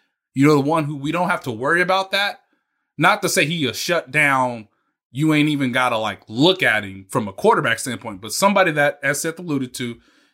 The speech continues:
is competent. We ain't gotta really worry about him 'cause he gonna be on that field.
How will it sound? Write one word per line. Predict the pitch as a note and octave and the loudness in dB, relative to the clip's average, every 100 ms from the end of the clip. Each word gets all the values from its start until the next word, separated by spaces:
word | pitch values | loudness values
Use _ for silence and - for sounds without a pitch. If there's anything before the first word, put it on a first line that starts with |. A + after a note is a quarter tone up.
| _ - | _ 0
is | C3 | 0
competent. | - - E3 E3 - D3+ C#3 - | 0 2 2 2 -2 -2 -4 -8
We | G2+ C3+ E3+ | -2 2 2
ain't | D#3+ | 4
gotta | D#3 C#3+ | 2 2
really | C#3 B2 | 0 0
worry | C#3 E3+ C#3 | 2 2 4
about | B2+ A2+ | 2 0
him | A#2+ G#2+ | -4 -10
'cause | - G2+ | -10 -6
he | B2+ | -4
gonna | B2 | -4
be | A2+ A#2+ | -6 -6
on | A2 | -6
that | G#2 G2 - | -6 -10 -4
field. | A3 D3 B2+ A#2+ | 0 2 0 -2